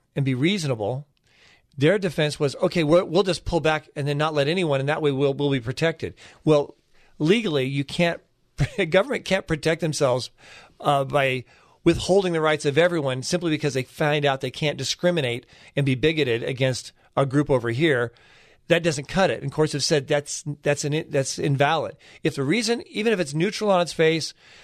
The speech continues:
if you can show that the purpose and intent is just because they couldn't discriminate against this other group that would otherwise be protected, in this case, churches and synagogues, it's invalid.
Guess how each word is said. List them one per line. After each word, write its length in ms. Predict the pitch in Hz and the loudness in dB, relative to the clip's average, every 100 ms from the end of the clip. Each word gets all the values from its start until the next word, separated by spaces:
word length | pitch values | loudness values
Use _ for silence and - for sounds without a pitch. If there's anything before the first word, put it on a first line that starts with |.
| - _ _ - | -20 _ _ -4
if 160 | 135 | -2
you 80 | 175 | 0
can 80 | 175 | 0
show 240 | - 160 | 2 2
that 340 | 143 143 156 131 | 2 -2 -4 -4
the 80 | |
purpose 360 | - 170 160 - | 0 0 0 -4
and 100 | 139 | -4
intent 280 | 135 139 131 | 0 -2 -2
is 120 | 117 | -4
just 220 | 147 139 | -4 -4
because 260 | 139 147 127 | -4 -2 -2
they 100 | 131 | -2
couldn't 260 | - 135 | -4 -4
discriminate 500 | 127 - 131 127 120 | -4 -4 -2 0 0
against 240 | 117 120 117 | 0 -2 -4
this 180 | 110 - | -8 -4
other 160 | 131 123 | -2 0
group 160 | 120 - | -2 -2
that 60 | |
would 100 | 110 | 0
otherwise 400 | 120 113 113 110 | 0 2 0 0
be 100 | 117 | -4
protected, 460 | - 110 190 185 120 | -6 0 0 0 -6
in 60 | 120 | -8
this 160 | - | -10
case, 300 | - 113 101 - - - - | -4 -4 -4 -12 -20 -20 -8
churches 500 | - 220 147 120 - - | 0 0 0 -4 -6 -6
and 80 | 120 | -2
synagogues, 560 | 185 175 117 120 - _ - - - - _ | 0 0 0 -2 -8 _ -20 -20 -20 -20 _
it's 160 | 151 165 | -4 0
invalid. 460 | 151 151 135 92 | 0 0 -2 -6